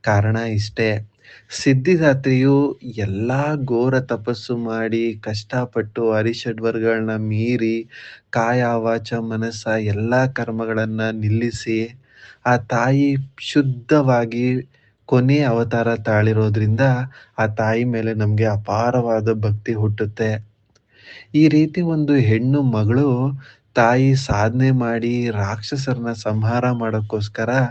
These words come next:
ಇಡೀ ಪ್ರಪಂಚಕ್ಕೆ, ಇಡೀ ಬ್ರಹ್ಮಾಂಡಕ್ಕೆ ಒಳ್ಳೇದಾಗೋದಕ್ಕೋಸ್ಕರ ಆ ತಾಯಿ ಕೈ ಹಿಡಿತಾಳೆ. ಅದು ಕೇವಲ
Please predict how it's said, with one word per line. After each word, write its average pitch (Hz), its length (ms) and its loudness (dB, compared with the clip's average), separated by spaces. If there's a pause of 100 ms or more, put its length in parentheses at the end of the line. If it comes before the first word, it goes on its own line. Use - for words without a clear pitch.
(400)
ಇಡೀ 123 300 4
ಪ್ರಪಂಚಕ್ಕೆ, 123 1000 -2
ಇಡೀ 110 300 2
ಬ್ರಹ್ಮಾಂಡಕ್ಕೆ 117 880 0
ಒಳ್ಳೇದಾಗೋದಕ್ಕೋಸ್ಕರ 107 1300 0 (640)
ಆ 110 120 2
ತಾಯಿ 110 720 0
ಕೈ 107 120 0
ಹಿಡಿತಾಳೆ. 107 800 2 (500)
ಅದು 123 500 6
ಕೇವಲ 117 440 4